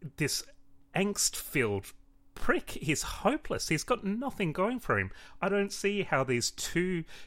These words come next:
quintessentially unlikable characters can love each, each other so much, because they are unlovable. Only their parents could love them. They are awful.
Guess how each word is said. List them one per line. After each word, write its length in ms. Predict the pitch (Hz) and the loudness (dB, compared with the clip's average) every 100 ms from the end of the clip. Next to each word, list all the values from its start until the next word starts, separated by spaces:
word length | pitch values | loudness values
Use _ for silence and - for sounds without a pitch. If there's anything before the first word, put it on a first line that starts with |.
| - | -6
quintessentially 1000 | - 180 190 170 - 151 - 160 131 123 - - | 2 4 4 2 2 0 0 0 2 0 -4 4
unlikable 840 | 143 165 151 127 139 - 143 135 110 | 6 6 4 6 6 4 2 2 0
characters 640 | - 143 135 - 107 104 | 4 4 4 0 -2 -2
can 240 | - 127 117 | -2 0 2
love 200 | 131 127 | 2 2
each, 180 | 113 127 127 - | 2 2 0 -4
each 160 | 110 | -2
other 180 | 123 107 | 0 0
so 200 | - 110 | -2 -2
much, 200 | 107 110 | -2 -2
because 280 | 120 - 127 | -2 -2 2
they 180 | 135 127 | 4 6
are 140 | 135 - - - - | 4 0 -14 -16 2
unlovable. 800 | 151 151 139 139 127 107 101 92 - - - - | 4 4 6 6 6 2 -2 -4 -8 -12 -6 2
Only 340 | 147 160 156 | 2 4 2
their 180 | 151 147 | 2 2
parents 420 | - 127 120 120 | 4 2 2 0
could 200 | - 117 | -4 -2
love 200 | 107 101 | -2 -2
them. 240 | - 87 98 - | -4 -8 -8 -2
They 160 | 139 | 0
are 240 | 135 127 127 - - - - - | 2 2 0 -8 -20 -20 -20 -4
awful. 500 | 123 131 - 98 - | 0 2 0 -6 -8